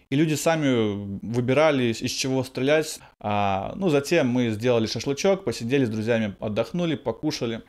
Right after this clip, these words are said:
А, главная наша задача вообще, это будет сделать какой-то такой комплексный продукт. А, допустим, человек приехал, да? Приехал часам к двенадцати, выспался в субботу.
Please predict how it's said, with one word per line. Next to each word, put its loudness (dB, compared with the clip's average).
А, -2
главная 2
наша 0
задача 0
вообще, 0
это 2
будет -2
сделать 0
какой-то -4
такой -2
комплексный 0
продукт. -2
А, -8
допустим, -2
человек -2
приехал, -2
да? -2
Приехал -2
часам -2
к -2
двенадцати, -2
выспался -4
в -8
субботу. -2